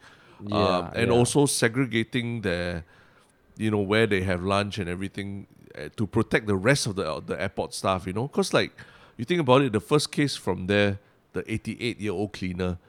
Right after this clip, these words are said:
Speaker 2: she was not wearing the
Speaker 1: Yeah.
Speaker 2: full P P E, leh. And she's eighty,
Speaker 1: Yeah.
Speaker 2: she's eighty-eight years old, leh. I mean,
Speaker 1: She's
Speaker 2: it's,
Speaker 1: eighty-eight years old, yeah.
Speaker 2: it's a whole,
Speaker 1: Fuck, <laughs>
Speaker 2: that's a whole other
Speaker 1: eighty-eight years
Speaker 2: discussion. It's a whole other discussion about why the eighty-eight-year-old
Speaker 1: What the
Speaker 2: cleaner
Speaker 1: fuck?
Speaker 2: is cleaning a high-risk area, lah. But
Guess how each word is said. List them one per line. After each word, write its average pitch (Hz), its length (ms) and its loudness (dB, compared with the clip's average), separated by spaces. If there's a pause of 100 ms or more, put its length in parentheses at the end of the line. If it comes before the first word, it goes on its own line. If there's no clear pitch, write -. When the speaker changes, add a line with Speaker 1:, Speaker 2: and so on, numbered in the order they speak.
(120)
Speaker 2:
she - 180 -2
was 131 140 2
not 170 140 2
wearing 113 360 2
the 101 80 0
Speaker 1:
Yeah. 92 200 0
Speaker 2:
full 107 240 -4
P 107 160 -4
P 95 320 -6
E, 92 60 -4
leh. - 140 -8 (600)
And 117 100 -4
she's - 240 -4
eighty, 98 160 -4
Speaker 1:
Yeah. 92 200 -4
Speaker 2:
she's - 260 -6
eighty-eight 101 460 -6
years 95 240 -4
old, 87 180 -2
leh. - 180 -8
I - 60 -6
mean, 143 160 4
Speaker 1:
She's 185 140 -2
Speaker 2:
it's, - 180 -8
Speaker 1:
eighty-eight 208 260 -4
years 151 260 -4
old, 131 160 -4
yeah. 135 180 -8
Speaker 2:
it's 123 100 -6
a 131 60 4
whole, 165 280 -2
Speaker 1:
Fuck, - 120 -14
<laughs> 156 280 2
Speaker 2:
that's 180 160 -2
a - 60 6
whole 180 260 10
other 135 180 10
Speaker 1:
eighty-eight 127 100 10
years 117 100 2
Speaker 2:
discussion. 127 420 4
It's 107 100 0
a 117 60 6
whole 151 140 8
other 143 180 8
discussion 110 440 0
about 92 200 0
why 107 160 6
the 92 140 0
eighty-eight-year-old 101 560 0
Speaker 1:
What - 160 6
the - 60 -10
Speaker 2:
cleaner 98 400 0
Speaker 1:
fuck? - 360 -2
Speaker 2:
is 101 80 -2
cleaning 107 400 0
a 90 60 0
high-risk 95 480 0
area, 90 280 0
lah. 87 180 2
But 90 280 -4